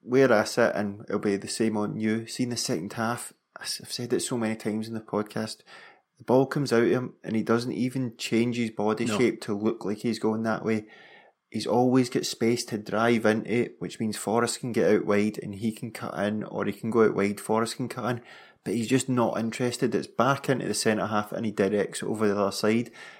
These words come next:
Speaker 1: And it's a big problem when we've got that on the other side. So the balance is the same on both sides. And that is why we're struggling to break teams down as well, because we don't have M D going forward. We, we use Tierney.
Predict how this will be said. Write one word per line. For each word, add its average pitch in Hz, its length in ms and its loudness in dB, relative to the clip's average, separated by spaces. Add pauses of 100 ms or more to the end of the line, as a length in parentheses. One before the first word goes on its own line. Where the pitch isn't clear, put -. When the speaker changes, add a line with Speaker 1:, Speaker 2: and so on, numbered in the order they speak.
(140)
Speaker 1:
And 104 100 -2
it's 104 140 0
a 95 80 0
big 123 340 2
problem 117 540 2 (680)
when 104 240 -6
we've 107 220 0
got 92 140 -2
that 101 280 2
on 120 200 2
the 120 80 4
other 107 180 4
side. 117 380 0
So 110 160 -2
the 101 80 2
balance 110 720 0 (220)
is 98 260 -4
the 95 100 -4
same 117 260 4
on 120 160 0
both 107 200 4
sides. 107 400 2 (420)
And 104 140 -4
that 107 160 4
is 110 100 -4
why 98 200 2
we're 110 120 4
struggling 110 440 -4
to 107 100 -2
break 107 320 2
teams 107 320 -4
down 104 240 4
as 101 120 -4
well, 104 200 2
because 110 280 -4
we 107 100 2
don't 107 360 0
have 113 180 -6
M 107 200 0
D 107 140 0
going 107 260 -2
forward. 107 420 0
We, 110 300 0
we 110 120 -2
use 123 280 2
Tierney. 113 540 0